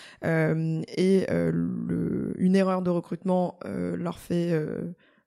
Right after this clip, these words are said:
euh, <laughs> perdre du temps, euh, ont un coût, et, euh, ce n'est pas du tout à mon avantage de pousser un profil pour pousser un profil, parce qu'in fine, euh, ça leur profitera pas. Et du, de l'autre côté, euh, j'ai des, j'ai des, j'ai des, euh, candidats talentueux,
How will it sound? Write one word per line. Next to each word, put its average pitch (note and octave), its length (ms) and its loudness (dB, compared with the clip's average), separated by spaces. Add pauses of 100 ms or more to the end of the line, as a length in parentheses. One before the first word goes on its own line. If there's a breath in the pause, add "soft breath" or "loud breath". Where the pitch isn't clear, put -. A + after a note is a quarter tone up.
(100)
euh, - 160 -4
<laughs> F#3 600 -4
perdre E3+ 340 4
du D#3+ 160 -4
temps, G#3 480 2
euh, E3+ 160 4
ont E3 160 0
un E3 80 -4
coût, A#3 480 0 (380 loud breath)
et, F3 180 2
euh, D3+ 460 0
ce - 180 -10
n'est E3 80 -8
pas E3 160 -8
du F3+ 340 -6
tout A3 240 0
à G3 60 2
mon F3 180 -2
avantage E3+ 520 0
de E3 100 -2
pousser F3+ 400 -4
un F3 100 -2
profil F3+ 320 0
pour E3+ 140 4
pousser E3+ 300 -4
un E3 80 0
profil, G3+ 340 -6
parce - 180 -8
qu'in E3+ 140 -4
fine, F3+ 240 -4
euh, E3+ 380 0
ça - 160 -6
leur D#3 120 -2
profitera - 480 -10
pas. - 220 -6 (460 loud breath)
Et F#3+ 100 2
du, F3+ 180 -4
de F3 140 0
l'autre G#3 340 2
côté, A3+ 640 4
euh, E3+ 680 0
j'ai F3+ 180 4
des, F#3+ 160 2 (160)
j'ai F3 300 -2
des, F3 160 2
j'ai E3+ 160 2
des, E3 260 0
euh, D#3 200 2
candidats F3+ 500 4
talentueux, E3+ 600 4